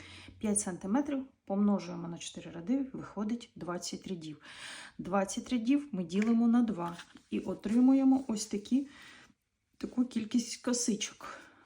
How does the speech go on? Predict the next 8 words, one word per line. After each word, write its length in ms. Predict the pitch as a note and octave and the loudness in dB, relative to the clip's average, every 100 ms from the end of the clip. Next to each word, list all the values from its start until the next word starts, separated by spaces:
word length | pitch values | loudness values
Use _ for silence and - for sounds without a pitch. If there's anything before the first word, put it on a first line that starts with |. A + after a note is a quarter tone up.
| - | -6
тобто 300 | A#3 A3+ C#4+ | -4 0 -2
кройкових 680 | C4+ G#3+ G3+ G3 G#3 A3 - _ _ - | 0 -2 0 0 -2 -2 -10 _ _ -6
петель. 380 | A#3 - F#3 - - _ - | -6 -2 -4 -4 -12 _ -8
Тобто 320 | A3 - G3+ | -8 -4 2
в 40 | |
нас 260 | G3+ G3+ - | 4 2 0
не 100 | F#3 | -6
двадцять, 540 | E3+ F#3+ A#3+ - D4 | -2 -2 -2 -6 -10